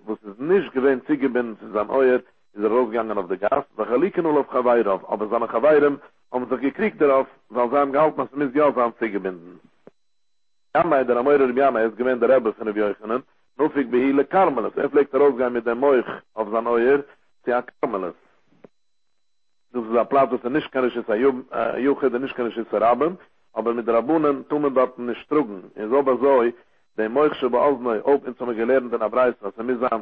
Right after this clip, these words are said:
זיי געבינדן צו דער אויער, איז דאמאלטס נישט זיי געבינדן, טun מען נישט ארויסגיין דערמיט אויף דער כרמל און אזוי נישט. רבי עמאי איז יא ארויסגעגאנגען דערמיט אויף דער כרמל, איז דער חלוקת און אויף כל דורות.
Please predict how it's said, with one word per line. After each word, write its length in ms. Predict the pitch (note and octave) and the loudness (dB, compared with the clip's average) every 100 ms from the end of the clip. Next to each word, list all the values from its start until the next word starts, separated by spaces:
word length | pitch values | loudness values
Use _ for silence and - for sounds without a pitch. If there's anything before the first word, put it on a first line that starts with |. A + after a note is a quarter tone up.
| - | -6
זיי 80 | C#3+ | -4
געבינדן 440 | D3 C3+ B2+ A#2 G#2+ | -2 0 0 -4 -8
צו 100 | A#2 | -6
דער 120 | G#2 | -2
אויער, 300 | G#2+ G#2+ B2 B2+ - | 0 2 0 -2 -10
איז 100 | G#2 C3 | -10 -4
דאמאלטס 260 | C#3 B2+ | -2 -2
נישט 280 | B2 D3+ - | -4 -6 -4
זיי 100 | C#3+ | -4
געבינדן, 440 | A#2+ A2+ A2+ A#2+ | -2 -2 -6 -8
טun 180 | C3 C3+ | -8 -4
מען 100 | C3 | -4
נישט 100 | A#2+ | -4
ארויסגיין 360 | A#2+ C3 A#2+ A#2+ | 0 0 0 -4
דערמיט 280 | A#2+ B2+ - | -2 -4 -6
אויף 120 | A#2+ | -6
דער 80 | A2+ | -2
כרמל 280 | C3 B2+ | 0 0
און 120 | C3 C#3 | 0 -2
אזוי 180 | F3+ - | -2 -2
נישט. 220 | G2+ - B2 | -8 -18 -4
רבי 140 | D3 | 0
עמאי 280 | D3 C#3+ C#3+ - _ _ A#2 | 0 0 -2 -6 _ _ -6
איז 120 | B2+ | 2
יא 100 | E3 | 4
ארויסגעגאנגען 540 | D3+ C3+ C3 C3 C3 | 4 2 -2 -2 -2
דערמיט 180 | B2 A#2+ | -4 -4
אויף 100 | A#2 | -6
דער 80 | A#2 | -8
כרמל, 360 | - A2+ B2 | -4 -4 -2
איז 80 | D3+ A#2+ | -2 -2
דער 100 | A#2 | -4
חלוקת 300 | C3 D#3 D3+ | -2 -4 -2
און 160 | C#3 | -2
אויף 100 | B2+ - _ | -2 -4 _
כל 220 | - C3 A#2+ | -4 -2 0
דורות. 420 | A#2 G2+ F#2 F2 | 0 0 -4 -6